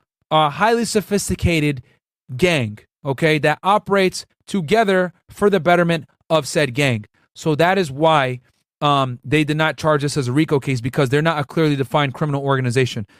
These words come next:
If anything, these guys are operating how most drug trafficking organizations do, which is a lot of the time, guys, most drug trafficking organizations operate like this. And what that means is they're compartmentalized. So Fetty Wap might not even know his defend-, his co-defendants, guys.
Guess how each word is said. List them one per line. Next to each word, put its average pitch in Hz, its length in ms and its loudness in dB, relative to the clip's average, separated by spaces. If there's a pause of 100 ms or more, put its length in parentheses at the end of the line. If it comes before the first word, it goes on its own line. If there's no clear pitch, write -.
(160)
If 160 240 -4
anything, 220 460 -2 (320)
these 233 180 0
guys 214 240 2
are - 80 -6
operating 180 440 0
how 170 180 -2
most 185 380 2
drug 180 180 2
trafficking 160 340 0
organizations 139 640 -2
do, 131 240 -2 (240)
which 160 240 -2
is 156 220 0 (260)
a 156 80 4
lot 214 180 2
of 302 60 2
the 233 80 2
time, 180 240 0
guys, 143 380 0 (280)
most 233 220 2
drug 226 200 2
trafficking 170 280 0
organizations 151 680 0
operate 160 360 0
like 170 140 -2
this. 214 260 0
And 147 120 -8
what 170 120 0
that 175 180 2
means 226 300 -2
is 156 180 -2 (320)
they're 180 140 2
compartmentalized. 175 1040 -2 (180)
So 165 340 0 (160)
Fetty 294 300 2
Wap 233 460 0 (340)
might 262 280 0
not 269 160 2
even 226 220 0
know 240 180 4
his 202 180 2
defend-, 269 340 2
his 180 180 0
co-defendants, 139 560 0
guys. 185 360 -4